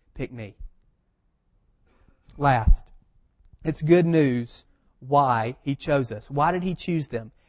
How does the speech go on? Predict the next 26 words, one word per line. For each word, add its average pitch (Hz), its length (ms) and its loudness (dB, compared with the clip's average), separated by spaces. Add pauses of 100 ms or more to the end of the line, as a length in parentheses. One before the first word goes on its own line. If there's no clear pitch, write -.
He 151 120 -2
called 160 420 6
those 180 300 4
he 190 120 -4
wanted. 139 420 -2
Hear 185 260 -2
that. 110 260 -8 (180)
He - 140 -12
wants 160 520 -2
you. 110 160 -12 (320)
He 139 120 -4
doesn't, 156 220 -4
he 151 80 -8
wasn't 160 200 -4
stuck - 460 -8
with 135 160 -10
you. 107 140 -14 (520)
He, 151 240 -2
he, 151 260 -8
he 156 140 -8
chose 170 380 2
you 160 80 -2
because 139 340 -4
he 139 60 -6
wanted 135 380 -2
to. 120 220 -10